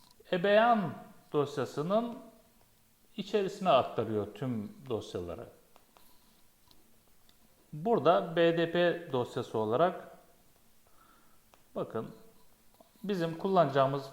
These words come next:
programın artık hazırlarken, e, kullanacağımız program tamamen buradan bağlantı yapacağız. Bunu masa üstüne kısa yol olarak gönderebilirsiniz. Çünkü sürekli elinizin altında olması gereken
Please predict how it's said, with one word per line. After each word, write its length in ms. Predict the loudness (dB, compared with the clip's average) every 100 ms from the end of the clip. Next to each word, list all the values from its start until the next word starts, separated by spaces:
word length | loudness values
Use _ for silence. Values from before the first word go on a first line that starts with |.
| -4
programın 560 | 2 4 4 2 -2 -4 2
artık 380 | 4 4 0
hazırlarken, 720 | 0 0 2 2 2 2 -2 -4 -10 -18 -16
e, 380 | -10 -6 -6 -6 -10 -12
kullanacağımız 600 | -4 4 4 4 -2 -4 -8
program 520 | -2 0 2 2 0 -10 -2
tamamen 520 | 0 0 0 -2 -2
buradan 320 | 0 2 4
bağlantı 520 | 4 2 -2 -6 -6
yapacağız. 380 | -8 -6 -6 -6 -6
Bunu 300 | -4 -4 -4 -8 -20 -20 -20 -20 _
masa 280 | -2 0 0
üstüne 460 | -2 -4 -2 0 -2 -6
kısa 220 | -2 2
yol 220 | 4 4
olarak 500 | 4 4 4 2 -2
gönderebilirsiniz. 1160 | -4 -2 0 0 0 -2 -4 -6 -10 -10 -14 -20 -18
Çünkü 320 | -12 -10 -10
sürekli 440 | -12 -6 -6 -4 -6
elinizin 340 | -6 -6 -2
altında 640 | 0 0 -2 -6 -2 -2 -2 -8
olması 420 | -6 -6 -8 -10 -10
gereken 460 | -10 -8 -10 -10